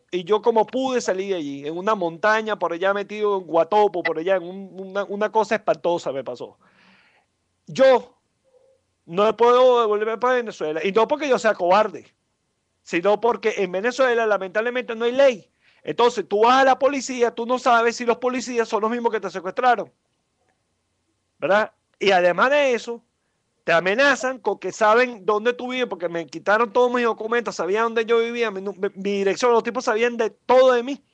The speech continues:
Y yo no soy nadie, yo no soy nadie, yo no soy una personalidad pública, ni mucho menos. Entonces es muy fácil también decir que todos los que estamos aquí, estamos aquí por, de gratis. Los ven-, los venezolanos en su mayoría que están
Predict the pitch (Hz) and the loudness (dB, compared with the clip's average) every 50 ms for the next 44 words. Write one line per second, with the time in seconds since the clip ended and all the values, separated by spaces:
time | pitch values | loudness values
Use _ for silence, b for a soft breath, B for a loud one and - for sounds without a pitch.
0 | _ _ _ _ _ _ - 175 185 262 320 320 - - 294 277 277 277 269 262 | _ _ _ _ _ _ -6 -2 -2 0 0 0 0 -2 -4 -4 0 2 2 2
1 | 247 214 170 147 120 - _ _ - 143 196 220 240 220 269 262 247 247 247 240 | 2 0 -4 -8 -10 -10 _ _ -8 -6 -6 -6 -6 -6 -8 -4 -2 0 0 2
2 | 220 190 190 214 220 208 247 240 240 240 233 233 202 - - 185 175 180 175 175 | 0 -2 -4 -6 -6 -6 -6 -4 -2 -2 -2 -2 -4 -6 -6 -6 -6 -4 -2 0
3 | 185 190 196 196 208 220 240 254 254 254 247 240 196 240 233 226 220 b b b | 2 0 0 0 0 -2 0 0 -2 -6 -8 -6 -4 -2 -2 -2 -4 b b b
4 | b b b b 165 185 185 190 185 220 196 165 160 147 143 139 147 202 226 226 | b b b b -6 -4 -4 -2 -2 -2 -2 -2 -2 -6 -6 -8 -6 -4 -4 -2
5 | 269 240 233 233 240 247 277 269 240 - - 262 254 240 214 - - 156 147 - | -2 -2 -2 -2 -2 -2 -4 -6 -4 -2 2 2 4 2 2 0 -6 -12 -8 -4
6 | 170 165 170 185 220 226 196 156 143 139 b b b b b b b b b b | -4 -4 -4 -2 -2 -2 -2 -2 -6 -12 b b b b b b b b b b
7 | - 165 175 - - 247 233 214 196 - - 170 202 - 226 240 254 254 240 196 | -2 -2 -2 -2 -2 -4 -4 -4 -6 -6 -8 -6 -2 2 4 4 4 4 4 2
8 | 220 202 233 226 240 247 240 240 226 - 220 208 196 190 202 165 175 - 185 190 | 0 0 0 0 2 4 4 2 2 0 -4 -10 -10 -8 -8 -8 -4 -4 -2 0
9 | 220 214 196 - 196 - 190 190 180 165 185 170 160 147 143 131 113 - 123 113 | 0 0 0 -2 -6 -10 -10 -10 -8 -6 -4 -2 -2 -2 -2 -2 -6 -8 -14 -20
10 | _ b b b b b b b b 151 185 180 175 185 185 175 165 180 185 180 | _ b b b b b b b b 2 2 4 4 2 -2 -4 -2 0 0 2
11 | 180 185 180 170 - - 165 196 226 240 233 220 202 185 - - 190 180 170 160 | 2 2 0 -2 -4 -2 0 2 2 2 2 0 -4 -6 -6 -6 -6 -6 -6 -6
12 | 170 175 226 247 233 - - 190 - - 196 208 220 | -6 -4 0 0 0 0 -2 -6 -2 -2 0 0 -2